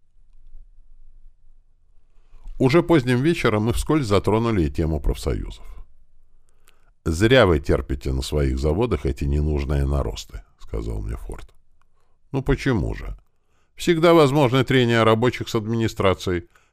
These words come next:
Так пусть они происходят по заранее созданному регламенту. Зачем мне ещё куча управленцев,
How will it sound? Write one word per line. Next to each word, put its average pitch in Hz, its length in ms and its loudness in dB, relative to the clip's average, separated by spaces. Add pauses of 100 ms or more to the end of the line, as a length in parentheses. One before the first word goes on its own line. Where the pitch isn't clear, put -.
Так 120 200 2
пусть 165 240 4
они 135 220 4
происходят 120 640 0
по 104 120 4
заранее 110 520 4
созданному 107 560 0
регламенту. 62 720 -6 (760)
Зачем 120 500 4
мне 139 160 4
ещё 127 240 2
куча 110 320 0
управленцев, 110 800 0